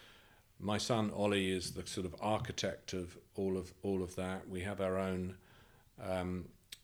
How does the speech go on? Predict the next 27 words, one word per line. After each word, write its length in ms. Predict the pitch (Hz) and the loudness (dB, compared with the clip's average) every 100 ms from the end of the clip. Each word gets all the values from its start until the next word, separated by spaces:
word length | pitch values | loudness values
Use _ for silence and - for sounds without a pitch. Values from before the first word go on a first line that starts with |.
| - | -8
uh, 680 | 92 90 92 87 80 - 82 | -6 -6 -6 -8 -12 -12 -4
nursery 560 | 98 110 104 - 95 90 | 2 2 2 2 2 2
with 200 | 90 - | 0 2
polytunnels 640 | 104 95 101 95 92 87 | 4 4 0 0 -2 -2
where 100 | 92 | -2
we 100 | 87 | -2
grow 240 | 90 98 | 2 4
all 120 | 95 90 | 4 2
the 100 | 87 | 0
seedlings, 800 | - 98 95 92 92 92 - - - - - - - - | 2 2 2 0 0 -2 -4 -10 -16 -20 -20 -20 -16 -6
uh, 220 | 92 92 87 | -2 -2 -4
which 280 | 98 104 - | -4 -2 0
is 180 | 98 92 | 0 4
a, 220 | 98 90 85 - - - - - - - - - - - | 4 4 -2 -14 -20 -20 -20 -20 -20 -20 -20 -20 -18 -8
uh, 220 | 87 85 - - - | -4 -4 -6 -14 -10
is 140 | 90 | -6
sort 220 | - 110 - | -4 -4 -2
of 80 | |
spreadsheet 460 | - 113 - 107 95 | 6 6 6 2 4
heaven 320 | 117 101 92 | 4 4 2
actually, 420 | 90 - - 92 | 0 -2 -2 -2
because 460 | 90 95 - 98 90 | -2 -4 0 0 2
there's, 360 | 95 92 85 - - - - - | 0 0 -2 -8 -16 -18 -20 -8
we 120 | 95 | 0
now 180 | 98 101 | 2 2
have, 400 | 90 95 87 - - 87 | 2 0 -2 -8 -12 -6
uh, 460 | 90 92 87 85 | -2 -2 -2 -6